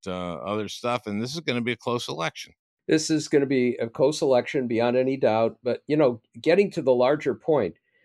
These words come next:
Speaker 2: they are losing younger generations. That is absolutely true. They don't, uh, wanna do anything to alter that. And the reason is they think they've got the system stacked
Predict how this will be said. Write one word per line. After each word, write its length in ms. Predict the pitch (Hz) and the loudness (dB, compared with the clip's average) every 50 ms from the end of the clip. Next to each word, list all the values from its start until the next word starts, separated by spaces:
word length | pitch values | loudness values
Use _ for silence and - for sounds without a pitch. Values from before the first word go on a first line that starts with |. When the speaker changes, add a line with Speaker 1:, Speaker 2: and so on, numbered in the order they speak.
| _ _ - | _ _ 2
Speaker 2:
they 140 | 151 160 | 4 6
are 120 | 151 151 147 | 6 6 6
losing 480 | 143 143 165 190 180 151 175 143 120 | 4 2 2 0 0 0 0 0 2
younger 300 | 113 110 110 123 113 107 | 2 0 0 0 0 -2
generations. 880 | 104 107 131 104 104 107 98 90 92 92 - - 113 127 143 151 - - | -2 0 0 2 2 2 2 0 0 -2 -6 -6 -8 -8 -8 -10 -8 -4
That 220 | - 113 117 110 110 | -2 0 0 0 0
is 220 | 117 113 110 - - | -2 -4 -6 -6 -2
absolutely 720 | 147 151 165 180 185 - - 156 143 143 135 - - 143 143 | 0 0 0 0 -2 -6 -6 -4 -4 -4 -4 -4 -6 -8 -8
true. 560 | 147 - - 120 104 95 87 92 117 143 - _ _ _ _ _ _ _ _ _ _ _ _ _ _ _ - | -8 -8 -4 -2 -2 -2 -2 -4 -6 -8 -12 _ _ _ _ _ _ _ _ _ _ _ _ _ _ _ -2
They 160 | - 147 147 | 2 4 6
don't, 340 | 156 175 190 190 180 - - - - - - | 6 6 6 4 2 -2 -10 -20 -20 -10 -4
uh, 600 | 139 139 139 135 135 135 135 131 131 131 127 135 - - _ _ _ - - - | -2 0 2 2 2 2 2 2 2 2 0 -2 -4 -8 _ _ _ -18 -18 -16
wanna 380 | 127 120 131 143 147 147 143 131 | -8 -2 2 2 4 4 2 2
do 220 | 113 139 127 120 | 0 0 0 0
anything 640 | - 147 156 165 180 165 151 - 156 151 151 151 151 | 0 0 0 0 0 -2 -4 -2 -2 -2 -2 -2 -4
to 100 | - 123 98 - | -6 -10 -8 -2
alter 440 | - 135 135 135 135 - - 117 101 | 0 2 2 2 2 -2 -4 -4 -2
that. 340 | 92 98 101 98 85 87 - _ _ _ _ - | -2 -4 -6 -6 -8 -10 -14 _ _ _ _ -4
And 220 | 127 120 120 120 | -2 -2 0 0
the 80 | 123 127 | 0 0
reason 480 | 147 170 202 220 214 220 220 180 143 | 0 0 0 -2 0 2 2 2 4
is 440 | 127 110 110 113 113 120 - - - _ _ _ _ _ _ _ _ _ - | 2 2 0 0 -2 -4 -8 -12 -18 _ _ _ _ _ _ _ _ _ 2
they 200 | 139 143 143 143 | 4 4 6 4
think 400 | 143 - - 202 214 226 214 - | 2 0 2 4 4 2 2 2
they've 200 | 175 147 139 123 | 2 4 4 4
got 360 | 117 143 147 151 156 156 - | 4 4 4 4 2 -2 -4
the 100 | 131 131 | -6 -6
system 640 | - - - - 165 165 160 - - - 156 139 131 | -6 -6 -4 -2 -2 -2 -4 -4 -4 -2 -2 -2 -2
stacked 800 | 113 - - - - - - - 131 135 120 98 - _ - - | -6 -8 -8 -8 -10 -6 -4 -2 -2 -2 -2 -4 -8 _ -20 -20